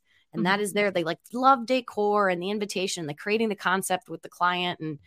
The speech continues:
Speaker 1: doing all of that. And that's what they love doing. And so that's just not for me. That's not saying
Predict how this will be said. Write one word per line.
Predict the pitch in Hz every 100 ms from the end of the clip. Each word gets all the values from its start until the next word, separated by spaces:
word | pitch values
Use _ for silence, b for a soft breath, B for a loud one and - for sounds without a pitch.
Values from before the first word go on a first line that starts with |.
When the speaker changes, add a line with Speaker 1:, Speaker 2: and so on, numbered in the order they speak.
| b b b
Speaker 1:
doing | 202 214 214
all | 196 196
of | 170
that. | 170 160 -
And |
that's | 175 185 - - - -
what | 196
they | 220
love | 220 233 202
doing. | 269 180 -
And | - 165
so | 165
that's | 214 214
just | 214 214
not | 196 -
for | 175
me. | 175 220 165
That's | 170 180
not | 190 -
saying | 175 165 156